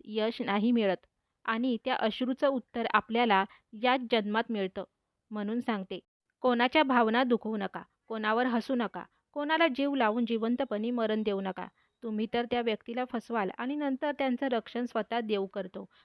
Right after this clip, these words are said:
आणि तुमच्या वाईट दिवसाला सुरुवात नक्की होते."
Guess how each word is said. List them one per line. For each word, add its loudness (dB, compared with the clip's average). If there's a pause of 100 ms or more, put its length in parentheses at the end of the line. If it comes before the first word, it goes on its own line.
आणि 6
तुमच्या 8
वाईट 12
दिवसाला 8
सुरुवात 10 (120)
नक्की 0
होते." 6